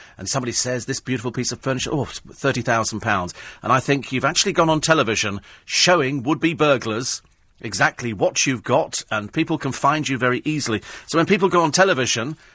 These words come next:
and they have dogs and they have kennels, I've seen it time and time again. I think on one of the Country File programmes, they had a,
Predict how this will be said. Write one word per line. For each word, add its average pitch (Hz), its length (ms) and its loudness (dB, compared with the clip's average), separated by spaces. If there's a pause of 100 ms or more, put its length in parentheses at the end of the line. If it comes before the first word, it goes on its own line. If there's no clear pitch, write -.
(140)
and 123 100 -2
they 127 120 0
have 113 260 -2
dogs 131 580 0
and 110 120 -6
they 110 40 -4
have 113 200 -4
kennels, 151 480 0
I've 104 120 -2
seen 208 380 0
it - 100 -6
time 185 220 2
and 190 100 -2
time 165 140 2
again. 185 240 2
I 208 60 0
think 151 200 -6
on 147 120 2
one 143 120 4
of 127 120 -2
the 139 280 0 (600)
Country - 320 -2
File 82 260 -4
programmes, 98 500 -6
they 110 100 -4
had 117 200 0
a, 113 160 0